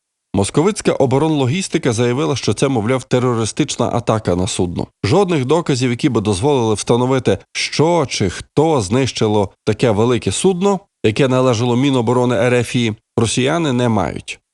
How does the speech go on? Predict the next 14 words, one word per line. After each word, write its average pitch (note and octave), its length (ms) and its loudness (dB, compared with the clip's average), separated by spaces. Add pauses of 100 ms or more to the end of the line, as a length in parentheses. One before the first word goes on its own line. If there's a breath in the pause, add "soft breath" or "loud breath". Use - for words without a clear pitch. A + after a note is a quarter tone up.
(240)
Жодна D3 320 2
організація C3 840 0
не B2 140 0
взяла A#2+ 380 0
на G2+ 80 0
себе G2 300 -2
відповідальність B2+ 840 -2
за G2 180 0
те, A2+ 160 0
що G#2 180 -2
сталося. - 520 -4 (260)
І E3 140 0
правильно C#3 800 0
зробила. F#2 560 0